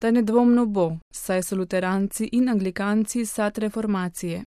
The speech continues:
Obenem pa je poudaril, da je tema, kaj pomeni reforma Cerkve, svetemu očetu zelo pomembna, vendar se bo o tem govorilo več v času jubileja samega, in sicer v smislu,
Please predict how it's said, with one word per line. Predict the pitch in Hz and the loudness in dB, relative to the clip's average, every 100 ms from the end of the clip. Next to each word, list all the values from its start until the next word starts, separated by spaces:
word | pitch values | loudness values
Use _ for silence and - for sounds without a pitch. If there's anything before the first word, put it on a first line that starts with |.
| _ _ - | _ _ -2
Obenem | 214 220 220 240 | 2 4 4 2
pa | 240 | 2
je | 220 | 0
poudaril, | 214 202 196 202 190 175 165 | 0 0 0 0 0 -2 -2
da | 165 | -2
je | 165 165 | -4 -4
tema, | - 180 185 196 208 | -2 0 0 -2 -4
kaj | - 175 | -4 -6
pomeni | 175 175 180 185 | -2 0 0 0
reforma | 175 175 208 202 190 175 | -2 -4 -2 0 0 -4
Cerkve, | - 180 175 202 214 247 | -4 -4 -4 -4 -6 -6
svetemu | - 214 240 247 240 202 | -8 -2 0 2 2 2
očetu | 196 - 226 220 214 | 0 -2 -4 -2 -4
zelo | 202 214 220 | 0 0 0
pomembna, | 214 214 208 190 170 160 180 _ _ | 0 2 2 0 -2 -6 -10 _ _
vendar | 190 190 185 190 | -4 0 2 0
se | - 196 | 0 -4
bo | 185 | -2
o | 196 | -2
tem | 196 226 226 214 | 0 2 4 4
govorilo | 208 196 214 240 220 | 2 2 0 2 0
več | 196 208 208 - | 2 0 0 -4
v | 196 | -6
času | - 196 202 220 | -2 -2 -2 -2
jubileja | 202 190 196 208 214 | -2 0 0 0 -2
samega, | 214 - 208 180 170 165 165 | -2 -2 -2 0 -2 -4 -4
in | 180 | -6
sicer | 175 190 180 190 190 | -4 -6 -6 -4 -4
v | 196 | -4
smislu, | 185 202 196 185 220 240 | -4 0 0 0 -2 -2